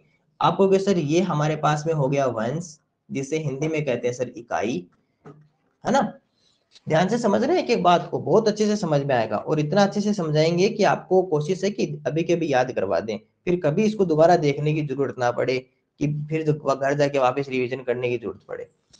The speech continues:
देखो, अब इसके बाद में इसको क्या कहोगे सर आप? इसको कहेंगे सर tens, जिसे कहते हैं दहाई, और इसे क्या कहते हैं सर? hundreds, ठीक है, जिसे ह-, सौ, सैकड़ा कहते हैं, ठीक है,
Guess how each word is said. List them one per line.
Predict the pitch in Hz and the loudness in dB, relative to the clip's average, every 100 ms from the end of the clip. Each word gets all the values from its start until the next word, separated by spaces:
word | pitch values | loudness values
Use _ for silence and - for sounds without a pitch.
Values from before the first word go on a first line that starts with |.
| 214 - - - _ _ _ _ _ _ _ - | -20 -14 -14 -14 _ _ _ _ _ _ _ -4
देखो, | 165 147 - - - | -2 0 -4 -12 0
अब | 202 - | 2 2
इसके | 208 240 | 2 6
बाद | 214 220 | 8 10
में | 214 | 10
इसको | 202 214 | 6 6
क्या | 208 202 | 6 6
कहोगे | 196 190 196 | 6 4 4
सर | 202 | 4
आप? | 190 196 196 - | 4 2 0 -8
इसको | 147 190 | -4 0
कहेंगे | 180 175 175 | 2 2 2
सर | 175 175 | 2 0
tens, | 170 127 139 151 - - 143 | 2 0 0 -4 -8 -16 -8
जिसे | 135 135 165 | -8 -2 0
कहते | 143 127 151 | 0 0 0
हैं | 151 147 | -2 -2
दहाई, | 147 120 98 117 - - _ _ _ _ _ _ _ _ _ _ _ - | -2 -4 -4 -4 -8 -16 _ _ _ _ _ _ _ _ _ _ _ -4
और | 117 131 135 147 | 2 2 0 -4
इसे | 147 180 | -4 2
क्या | 180 | 2
कहते | 170 170 175 | 4 2 2
हैं | 170 | 0
सर? | 170 175 175 - | 0 -2 -6 -8
hundreds, | 110 107 117 139 147 - - _ _ | -4 0 2 0 -2 -8 -18 _ _
ठीक | 147 165 | -6 0
है, | 220 - - _ - | 0 -2 -12 _ -8
जिसे | 135 139 160 - - _ | -6 -2 -4 -6 -20 _
ह-, | 113 113 - _ _ | -6 -6 -10 _ _
सौ, | - 113 107 - | -6 -4 -4 -8
सैकड़ा | - 135 120 127 110 | -10 -6 -2 -2 -2
कहते | - - | -4 -6
हैं, | - | -8
ठीक | 139 143 | -6 -4
है, | 247 262 | -4 -4